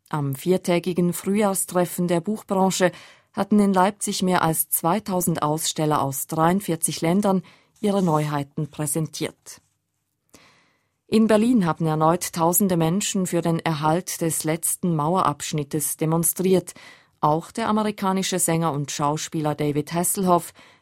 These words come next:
der neunzehnhundertneunundachtzig an der Mauer gesungen hatte. Bei einer Medienkonferenz zur Rettung der sogenannten East Side Gallery sagte Hasselhoff, der Mauerabschnitt sei der letzte Platz,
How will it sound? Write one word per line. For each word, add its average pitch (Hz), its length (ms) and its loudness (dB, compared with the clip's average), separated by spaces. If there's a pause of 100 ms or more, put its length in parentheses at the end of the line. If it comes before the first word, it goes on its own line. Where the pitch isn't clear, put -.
(160)
der 185 260 2
neunzehnhundertneunundachtzig 185 1500 0
an 160 160 -2
der 170 140 2
Mauer 143 380 0
gesungen 190 500 2
hatte. 165 340 -2 (640)
Bei 185 280 4
einer 175 240 2
Medienkonferenz 202 1120 0
zur 151 280 -2
Rettung 170 520 -2
der 143 220 -2
sogenannten 170 880 0
East 185 340 -4
Side 170 280 -2
Gallery 180 500 2 (320)
sagte 190 500 0
Hasselhoff, 202 800 -2
der 156 200 2
Mauerabschnitt 180 800 0
sei 170 180 -2
der 165 140 2
letzte 190 420 -2
Platz, - 440 -2